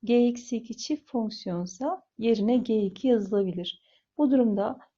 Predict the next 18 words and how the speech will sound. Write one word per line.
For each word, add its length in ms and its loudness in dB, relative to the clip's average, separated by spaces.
paydayı 520 0
eksi 300 -8
parantezine 680 -2
alırsak 540 -4
eksi 260 -14
parantezinde 680 -4
F 160 -12
bir 120 -2
artı 300 0
G 100 -6
iki 220 -6
olur. 260 -4
Şu 180 -6
ifadeler 680 0
gider. 460 -4
Birin 500 4
eksi 340 -10
bire 320 2